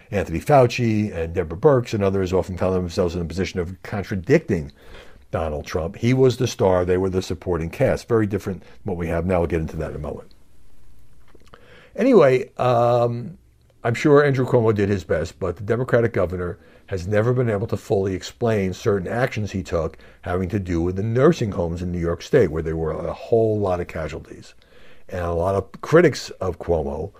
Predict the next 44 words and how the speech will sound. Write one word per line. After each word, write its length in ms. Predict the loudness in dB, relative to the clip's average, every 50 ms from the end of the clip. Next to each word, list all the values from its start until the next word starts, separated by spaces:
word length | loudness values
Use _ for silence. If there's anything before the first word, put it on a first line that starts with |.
| -20 -20 -20 _ _
believe 400 | -4 -2 0 0 0 0 0 0
that 160 | 0 -2 -4 -2
he 140 | -2 -2
had 120 | -2 -2 -2
been 140 | -2 -2 0
lionized. 560 | 4 6 6 8 8 6 6 4 2 2 2
He 80 | 4
wrote 160 | 6 6 6 6
a 40 |
book 300 | 8 6 6 6 4 0
about 220 | -6 -4 -2 -2 0
his, 340 | -2 -4 -6 -8 -16 -18 -12 -8 -6
about 280 | -4 -2 -2 0 2
leadership, 420 | 2 2 4 2 0 -2 -4 -6 -4
about 140 | -4 -4
his 100 | -4 -6
handling 300 | -6 -6 -6 -6 -6 -6
of 40 | -6
the 60 | -6
covid 240 | -4 -4 -4 -2 -2
nineteen 300 | -4 -4 -6 -6 -8 -8
crisis. 440 | -8 -6 -6 -6 -6 -8 -12 -16 -18 _ -20 -20 -20 -20 -20 -20 -20 -20 _ _ _
So 240 | -10 -2 2 4 4
now, 580 | 4 4 4 4 6 6 6 6 6 6 6 4
yesterday, 580 | 2 2 2 2 2 2 0 -2 0 0 -2 -2
ten 280 | -2 -2 -2 -2 0
months 240 | 0 0 -2 -2 0
after 260 | -2 -2 -2 -2 -2
the 60 | -2 -2
pandemic 440 | -2 -2 0 0 0 -2 -2 -4
began, 480 | -6 -8 -8 -8 -8 -8 -10 -16 -18 -20 -20 -20 -20 -20 -20 -20 -20 -20 -20 -20 -20 -20 -20 -20 -20 -20 -20 -20 -20 -8
turns 280 | -2 0 2 4 6 6
out 200 | 6 6 4 0
New 140 | 0 2
York 180 | 2 2 2 0
State 360 | -2 0 2 2 2 2 -2 -8 -16 -10
had 260 | -4 -2 0 0 0
not 320 | 2 2 4 4 2 2 0
until 320 | -2 -4 0 0 0 2
yesterday 560 | 2 0 -2 -2 -6 -10 -10 -10 -10 -12 -14 -18 -20 _ _ -20 -20 -20 -20 -20 _ _
reported 480 | -10 -10 -8 -2 2 2 4 4 4 2
an 160 | 0 0 -2
accurate 480 | 0 0 0 0 2 2 0 0 0 0
count 400 | -2 -2 -2 -2 -2 -4 -8